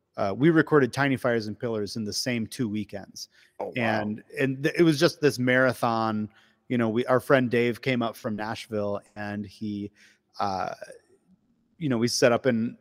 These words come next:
Speaker 1: my office and the drums in the living room and recorded everything.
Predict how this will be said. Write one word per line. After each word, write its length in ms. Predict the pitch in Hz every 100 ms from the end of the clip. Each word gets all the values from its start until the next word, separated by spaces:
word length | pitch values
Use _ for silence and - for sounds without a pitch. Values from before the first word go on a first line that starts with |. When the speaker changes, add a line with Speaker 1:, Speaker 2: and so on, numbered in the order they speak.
| _
Speaker 1:
my 420 | 143 123 113 110 107 _ _ _
office 440 | 131 120 - 117 -
and 280 | 113 113 113
the 60 |
drums 340 | 113 120 127 120
in 80 |
the 80 | 113
living 300 | 107 127 123
room 400 | 104 101 101 117 -
and 280 | 117 107 110
recorded 480 | 123 120 - 120 120
everything. 600 | 107 104 107 - 120 113